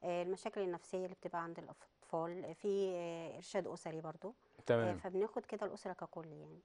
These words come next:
Speaker 2: جميل يا دكتورة.
Speaker 1: أهلا.
Speaker 2: آه، طيب، عايزين نعرف يعني إيه تخاطب، في كتير قوي ما بيعرفش يعني إيه تأخ-، تخاطب.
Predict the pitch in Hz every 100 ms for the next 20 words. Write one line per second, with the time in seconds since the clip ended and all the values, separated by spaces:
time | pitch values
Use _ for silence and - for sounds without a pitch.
0 | _ _ 120 117 117 120 98 95 - 82
1 | - - - - 135 160 202 190 170 190
2 | 214 185 180 - 156 143 160 165 143 127
3 | 104 90 - 147 156 - 151 151 127 147
4 | 165 151 113 104 95 135 - 110 120 120
5 | 101 - 113 107 - 104 80